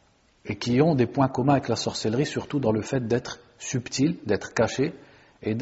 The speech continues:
et aussi dans le fait qu'elle divise et qu'elle cause la division entre les gens, comme la sorcellerie, sans qu'elle soit la sorcellerie qu'on vient d'expliquer, c'est-à-dire le fait de coopérer avec les shayatines, et de, de mécroire, et cetera.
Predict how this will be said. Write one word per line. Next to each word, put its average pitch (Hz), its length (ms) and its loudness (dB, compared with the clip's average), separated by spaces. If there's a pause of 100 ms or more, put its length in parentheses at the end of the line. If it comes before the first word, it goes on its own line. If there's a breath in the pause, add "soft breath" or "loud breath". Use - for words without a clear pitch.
(340)
et 104 240 -2
aussi 104 240 -4
dans 117 120 2
le 104 60 -2
fait 151 300 0 (240 loud breath)
qu'elle 107 260 0
divise 117 580 0
et 101 80 -12
qu'elle 107 180 -4
cause 113 220 -2
la 101 100 -2
division 110 440 -4
entre 107 260 -4
les 101 120 -2
gens, 92 280 -4
comme 113 140 -2
la 104 100 0
sorcellerie, 90 500 -6 (340 loud breath)
sans 165 240 6
qu'elle 139 200 4
soit 156 180 4
la 127 80 6
sorcellerie 120 560 0
qu'on 117 180 0
vient 117 220 2
d'expliquer, - 560 -4 (260)
c'est-à-dire 104 400 0
le 101 100 -2
fait 110 180 -2
de 107 120 -2
coopérer 104 400 -2
avec 104 140 -4
les 101 60 -4
shayatines, 107 640 0 (480 loud breath)
et 104 140 -2
de, 95 220 -2
de 92 140 -2
mécroire, 107 560 0
et 90 80 -4
cetera. - 380 -8